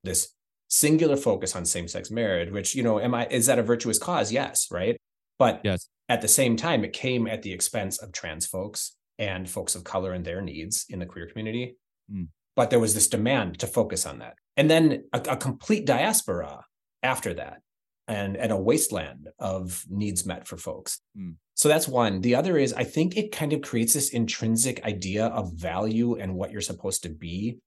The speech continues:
Speaker 1: for people that it doesn't work for. It tells you, like, if these are our goals, because we've so oversimplified and this is who we are, then this is how you have to be. And for people that are trying to figure out what it means to be something,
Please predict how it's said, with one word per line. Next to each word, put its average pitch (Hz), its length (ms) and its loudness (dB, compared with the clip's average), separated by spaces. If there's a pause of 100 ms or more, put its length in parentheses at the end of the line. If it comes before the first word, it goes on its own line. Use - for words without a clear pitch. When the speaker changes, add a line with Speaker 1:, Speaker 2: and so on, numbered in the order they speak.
(220)
Speaker 1:
for 117 160 2
people 113 300 0
that 101 120 0
it 92 80 -6
doesn't 87 240 -6
work - 220 -10
for. - 360 -12 (200)
It 110 160 -2
tells 120 360 4
you, 107 140 2
like, 98 180 0
if 117 200 -6
these 117 180 4
are 120 100 4
our 107 120 2
goals, 95 640 -2
because 95 240 -8
we've 92 200 -8
so - 280 -2
oversimplified 85 800 -6
and 87 120 -4
this 107 160 0
is - 80 0
who 101 160 -6
we 90 200 -4
are, 80 480 -4 (680)
then 117 120 6
this 113 140 4
is 104 100 2
how 104 140 0
you 95 160 -2
have - 240 -8
to 85 80 -10
be. 87 400 -4
And 113 120 -2
for 120 80 -8
people 160 260 -6
that 190 80 0
are - 60 -2
trying 117 260 -4
to 110 40 -4
figure 113 260 0
out 98 120 2
what 98 100 0
it - 120 -8
means 95 380 -2
to - 140 -4 (180)
be 92 300 -4
something, - 760 -6